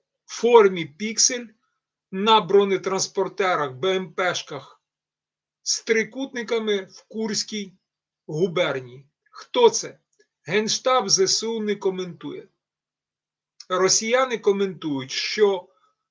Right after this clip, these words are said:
невідомі, які зайшли з території України, захопили одинадцять населених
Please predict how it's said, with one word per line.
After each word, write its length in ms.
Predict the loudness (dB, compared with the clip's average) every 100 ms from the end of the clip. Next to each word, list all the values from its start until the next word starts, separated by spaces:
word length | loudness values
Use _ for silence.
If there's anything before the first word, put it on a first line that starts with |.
| _ _ -10
невідомі, 960 | 0 0 0 0 8 8 8 0 -8 _ -6
які 320 | -4 -2 -2
зайшли 520 | 0 0 0 0 0
з 100 | -2
території 640 | -6 -6 -4 -2 -2 -2
України, 600 | -6 -6 -6 -6 -4 -2
захопили 720 | 0 -2 -6 -4 4 6 6 2
одинадцять 800 | -4 0 2 2 -2 -6 -10 -10
населених 680 | -8 -6 -4 -4 -6 -12